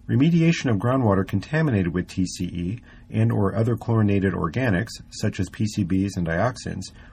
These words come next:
remains a significant challenge. Cleanup approaches range from steam injection to monitored natural attenuation and are often money, resource, and time intensive. Advances in membrane technology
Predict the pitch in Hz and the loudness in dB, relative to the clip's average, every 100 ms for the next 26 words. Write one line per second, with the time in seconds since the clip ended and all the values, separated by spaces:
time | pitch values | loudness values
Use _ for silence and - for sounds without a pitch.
0 | - 107 117 131 123 104 101 101 98 95 | -2 2 2 2 -2 -2 0 0 0 -2
1 | 87 90 80 92 - - - - - - | 0 -2 -4 -6 -12 -16 -20 -20 -20 -20
2 | - - - - - 156 165 139 117 131 | -20 -20 -20 -16 0 4 6 4 2 0
3 | 123 127 110 104 104 107 - - 170 - | 0 0 0 2 2 2 -2 -2 -4 -4
4 | 127 131 139 127 123 - 131 135 117 - | 0 2 2 0 -2 -4 -6 -6 -6 -2
5 | 95 107 127 120 117 101 107 - 104 95 | 2 2 0 0 2 2 2 0 -2 -2
6 | 107 95 90 131 123 78 - - - - | -2 0 2 2 0 -6 -10 -12 -20 -20
7 | - 95 98 107 110 95 92 107 123 139 | -4 0 6 6 4 2 2 2 0 -2
8 | - - 107 - 104 104 - 92 - 104 | -6 -2 -2 0 0 -2 -4 -8 -4 0
9 | 98 95 90 92 82 - - - - 120 | 2 0 0 -4 -4 -8 -12 -14 -10 -2
10 | 117 170 208 196 147 123 127 135 123 113 | 4 4 4 2 4 4 4 4 4 4
11 | 110 104 110 113 101 - 82 | 0 4 4 4 2 -2 -8